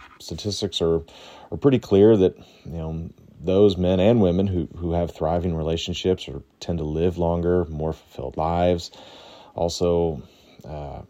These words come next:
men have a higher rate of suicide than women. Statistically,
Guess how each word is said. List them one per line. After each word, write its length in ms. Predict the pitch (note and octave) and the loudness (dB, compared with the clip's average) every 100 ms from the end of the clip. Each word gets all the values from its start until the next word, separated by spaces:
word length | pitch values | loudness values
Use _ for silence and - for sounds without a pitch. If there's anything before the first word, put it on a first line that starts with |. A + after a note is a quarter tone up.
| - _ - - B1 - | -20 _ -20 -18 -18 -14
men 220 | - F#2+ G2+ | -6 -2 0
have 120 | F2 | 0
a 60 | |
higher 340 | D2+ E2+ E2 D2+ | 0 0 0 0
rate 300 | C#2+ F2 D#2+ | -4 -4 -4
of 100 | D2 | -4
suicide 720 | - G#2 G#2 G2 F#2+ F#2+ F2+ - - - _ - | 0 0 2 2 2 2 -2 -12 -20 -20 _ -4
than 160 | F2+ | 0
women. 400 | F#2 F#2+ F#2+ F#2+ | 2 4 2 0
Statistically, 880 | F2+ - - G#2+ - - F2+ F2+ E2+ | -4 -8 -4 -4 -4 -2 0 0 -2